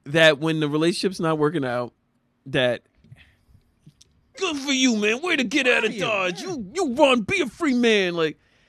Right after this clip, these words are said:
Speaker 2: Or woman.
Speaker 1: or woman. <laughs> But then
Speaker 2: We have to, our
Speaker 1: Yeah.
Speaker 2: majority of our listeners are ladies.
Speaker 1: Yes, yes. Get out there. Be Miss Independent. You could do anything, woman.
Speaker 2: Absolutely.
Speaker 1: Um,
Speaker 2: Go out there. Do your thing.
Speaker 1: do your
Speaker 2: But,
Speaker 1: thing.
Speaker 2: but
Speaker 1: All right.
Speaker 2: d-, don't,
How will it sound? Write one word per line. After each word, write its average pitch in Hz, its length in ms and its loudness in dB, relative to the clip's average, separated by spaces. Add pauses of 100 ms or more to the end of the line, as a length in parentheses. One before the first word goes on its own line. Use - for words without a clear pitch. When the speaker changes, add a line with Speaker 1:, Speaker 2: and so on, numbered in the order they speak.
(400)
Speaker 2:
Or 226 140 -6
woman. 180 280 -6 (240)
Speaker 1:
or 202 140 0
woman. 165 420 0 (220)
<laughs> - 220 -20
But 196 200 0
then 220 140 6 (540)
Speaker 2:
We 175 120 -6
have 185 120 -6
to, 170 240 -10 (160)
our 156 140 -4
Speaker 1:
Yeah. 170 160 2
Speaker 2:
majority 156 340 -4
of 151 80 -6
our 165 60 -6
listeners 160 300 -8
are 185 80 -8
ladies. 160 340 -8
Speaker 1:
Yes, 143 260 -6
yes. 143 280 -6 (200)
Get 247 160 0
out 190 160 4
there. 165 160 4
Be 208 280 0 (160)
Miss 190 240 4
Independent. 165 520 -2
You 220 120 0
could 156 140 0
do 190 160 -2
anything, 165 500 2
woman. 156 260 2
Speaker 2:
Absolutely. 240 640 -12
Speaker 1:
Um, 156 560 2 (140)
Speaker 2:
Go 202 160 -10
out 214 160 -10
there. 196 120 -10
Do 143 200 -10
your 196 100 -6
thing. 190 200 -14 (220)
Speaker 1:
do 170 120 -6
your 202 100 2
Speaker 2:
But, 185 60 -4
Speaker 1:
thing. 123 240 -4 (120)
Speaker 2:
but 165 140 -10
Speaker 1:
All 185 120 2
right. 151 100 -6
Speaker 2:
d-, 156 80 -14
don't, 156 400 -12